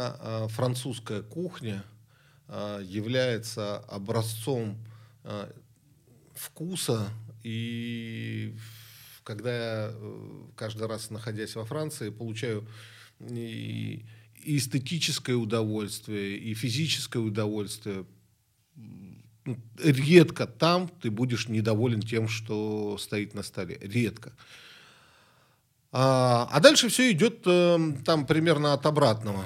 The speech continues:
Там рядом Италия, там чуть проще кухня, но она тоже очень интересная и, наверное, она самая популярная в мире. А, рядом Испания, а, а именно,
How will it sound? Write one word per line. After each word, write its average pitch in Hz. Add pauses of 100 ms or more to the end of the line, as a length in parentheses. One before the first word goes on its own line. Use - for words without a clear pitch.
Там 95
рядом 165
Италия, 117
там 113 (120)
чуть 143
проще 139
кухня, 127
но 110
она 110
тоже 113
очень 110
интересная 113
и, 107
наверное, 104
она 101
самая 104
популярная 120
в 104
мире. 110 (380)
А, 110
рядом 127
Испания, 123 (260)
а, 107
а 110
именно, 117